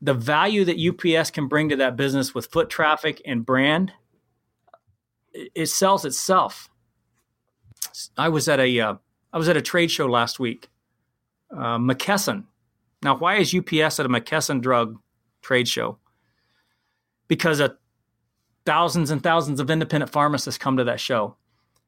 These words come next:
And I'm working behind the booth on that first day. We were never less than three or four people deep wanting to know why U P S store was there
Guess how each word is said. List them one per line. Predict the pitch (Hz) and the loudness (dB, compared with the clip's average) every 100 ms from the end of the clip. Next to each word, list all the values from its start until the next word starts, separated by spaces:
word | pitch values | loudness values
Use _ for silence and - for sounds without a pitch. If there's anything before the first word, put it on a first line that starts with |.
| _ _ - | _ _ -2
And | 139 | 0
I'm | 143 | 2
working | 165 156 | 0 2
behind | 147 139 151 | 2 2 2
the | 143 | 2
booth | 131 135 131 - | 2 2 0 -2
on | 135 | 2
that | 127 - | 2 0
first | 131 123 - | 0 0 0
day. | 123 113 107 - _ _ _ _ | 2 2 -4 -12 _ _ _ _
We | 147 170 | 0 2
were | 156 | 4
never | 147 156 165 175 | 2 2 2 2
less | 151 139 131 | 2 0 0
than | 143 131 | -6 -4
three | 151 143 | 0 0
or | |
four | 131 135 | 0 -2
people | 127 135 123 | -2 -6 -4
deep | 113 127 120 - - _ _ - | -2 -2 -2 -10 -20 _ _ -8
wanting | 131 143 143 | -2 2 2
to | 135 | 2
know | 131 127 | 2 2
why | 135 131 | 0 0
U | 131 131 | 2 -2
P | 131 127 | 0 0
S | 117 | 0
store | 123 117 | -2 -2
was | 110 | -2
there | - 110 110 113 | -4 -2 -2 -6